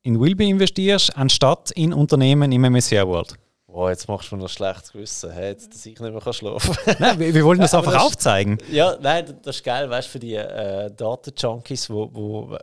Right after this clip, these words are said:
Speaker 2: weißt du, wie ein Apple Watch Schrittzähler, oder?
Speaker 1: Ja,
Speaker 2: So,
Speaker 1: genau.
Speaker 2: nachdem gehst du jeden Tag in die App schauen, nicht mehr, was deine Rendite gemacht hat, sondern einfach, wie viel C O zwei das du jetzt, äh, eingespart hast mit dieser ganzen Geschichte. Nein, das ist eine gute spielerische, äh, Überlegung, ja.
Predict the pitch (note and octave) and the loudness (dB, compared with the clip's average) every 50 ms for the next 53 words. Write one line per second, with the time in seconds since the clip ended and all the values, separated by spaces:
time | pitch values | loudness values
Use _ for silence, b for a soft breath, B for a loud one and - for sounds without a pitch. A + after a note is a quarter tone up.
0 | - _ A2+ A2 - - - - C3+ B2+ A#2+ A2 - A2+ - - B2+ A2 G#2 G#2+ | -14 _ -8 -6 -6 -8 -10 -14 -16 -16 -16 -14 -16 -16 -14 -14 -14 -12 -12 -14
1 | G#2+ - - - - - C#3 - - A#2+ B2 - - - A2+ F#2+ F#2+ F#2+ G2 G2+ | -12 -12 -14 -14 -12 -12 -12 -10 -8 -8 -8 -8 -8 -6 -6 -4 -4 -6 -6 -6
2 | G2+ A2 A#2+ - A3 C#4 - A#2 A#2+ B2+ C3+ F#2+ - D#3 C3+ A#2 A#2+ A#2 - D#3 | -8 -6 -4 -4 -4 -2 0 0 0 0 0 0 0 -2 0 0 0 0 0 0
3 | D3 C#3+ D3 D3+ - - C#3 C#3 B2+ A#2 - C#3+ C3+ - - D3 C3+ C3+ C3+ - | 0 0 0 0 2 2 0 0 0 -2 -2 0 -2 0 0 0 2 2 2 2
4 | B2 A#2 C3+ D3+ D3+ C#3+ B2 A#2+ - - - B2+ A#2+ A#2 A2 A#2 A2+ A2 C3 D3+ | 2 0 2 4 4 4 4 2 0 0 0 0 0 2 2 2 0 0 -4 -6
5 | - - D#3 - D3 C#3 C#3 C#3+ - - C#3 B2 B2 B2 - B2+ A#2 A2+ A#2 A#2+ | -8 -10 -10 -8 -6 -4 -4 -4 -6 -6 -6 -6 -6 -6 -10 -12 -10 -8 -6 -4
6 | A#2 A2+ A2 A#2+ A#2 A2 A#2 A2+ G#2 - C#3 C#3 - - - - D3 C3+ C3 C3 | -4 -4 -6 -10 -10 -10 -12 -12 -12 -8 -8 -8 -8 -6 -6 -2 -2 -2 -2 -2
7 | C3 A#2+ - - C3+ C3+ B2 - - - - B2+ B2 B2 B2 B2 C3+ C#3 B2+ A#2+ | -6 -12 -10 -8 -8 -8 -8 -10 -12 -6 -4 -2 -2 -2 -2 -4 -6 -10 -12 -10
8 | - C3 B2 - - B2+ A#2+ A2+ A#2 A#2+ - B2 A#2 A#2+ A#2 A#2+ A#2 A#2+ A#2+ - | -8 -8 -8 -8 -8 -10 -10 -10 -12 -12 -10 -10 -10 -8 -8 -8 -10 -10 -12 -14
9 | A#2 - - A2 - - _ B B B B B B B B B B B _ _ | -14 -14 -14 -16 -16 -18 _ B B B B B B B B B B B _ _
10 | _ _ _ _ _ _ _ _ _ _ - A#2+ B2+ D3 C#3+ C#3 - - - C#3+ | _ _ _ _ _ _ _ _ _ _ -8 -6 -4 -4 -4 -6 -10 -10 -10 -12
11 | C#3+ C#3+ - C#3 C3+ C3 C3 C3 B2+ C3 C3 B2+ - - - C3 C3 C3+ C3 B2 | -12 -10 -12 -12 -10 -10 -10 -10 -10 -12 -12 -12 -12 -10 -10 -10 -10 -10 -10 -10
12 | - - - B2 A#2+ B2 B2+ B2+ B2 B2 B2 B2 B2 A#2+ A#2+ B2+ A2+ A#2 - - | -12 -12 -12 -12 -12 -10 -10 -8 -8 -8 -6 -6 -8 -8 -10 -12 -14 -14 -14 -14
13 | B2+ B2 A#2+ A#2+ - - - - | -14 -14 -16 -16 -16 -16 -16 -18